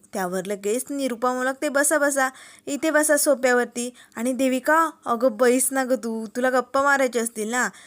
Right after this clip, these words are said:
देविका आता बाजूच्या खुर्चीवरती बसणार. तेच निरूपा म्हणू लागते, "देविका, अगं इकडे कुठे बसते? अगं त्यांच्याजवळ बैस की तिकडे."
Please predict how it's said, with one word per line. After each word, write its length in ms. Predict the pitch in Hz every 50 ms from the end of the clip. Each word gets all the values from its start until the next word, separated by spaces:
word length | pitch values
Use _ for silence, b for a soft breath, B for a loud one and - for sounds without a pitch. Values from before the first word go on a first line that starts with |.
| B B B -
देविका 360 | 220 226 202 208 202 247 226
आता 200 | 220 - 247 262
बाजूच्या 440 | 277 285 262 220 247 233 - 285 302
खुर्चीवरती 520 | - 359 349 320 - 277 277 277 269 285 320
बसणार. 380 | 311 370 - - 311 247 190 - _ _ _ -
तेच 220 | 185 208 - - -
निरूपा 320 | 254 254 240 247 233 269
म्हणू 140 | 269 269 269
लागते, 220 | 277 277 269 285
"देविका, 380 | 262 254 285 277 302 285 339 330
अगं 140 | 320 302 330
इकडे 300 | 320 302 311 320 320 339
कुठे 240 | 311 359 302 427 403
बसते? 480 | 349 349 339 - - 240 220 220 226 - B B B B B B
अगं 180 | - 214 240 240
त्यांच्याजवळ 560 | 240 262 254 262 247 285 285 285 302 311 320
बैस 300 | 269 302 302 320 302 -
की 100 | - 294
तिकडे." 340 | - 320 - 294 240 196